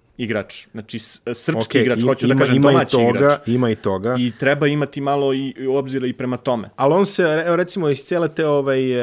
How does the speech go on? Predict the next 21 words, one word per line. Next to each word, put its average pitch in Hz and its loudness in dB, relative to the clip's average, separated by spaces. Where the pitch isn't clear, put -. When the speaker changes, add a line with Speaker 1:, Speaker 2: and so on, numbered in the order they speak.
Speaker 2:
e, 113 -2
post-Radonjićevske 123 -4
generacije, 117 -2
on 117 -2
se, 117 -6
recimo, 110 -6
najviše 104 -6
profilisao 98 -10
od 82 -14
domaćih 90 -16
igrača. 117 -2
Speaker 1:
Jeste. 104 -4
Speaker 2:
I 123 -2
ja 143 6
očekujem 139 0
stvarno 135 0
velike 135 0
stvari 135 0
od 113 -2
njega. 139 0
E, - -8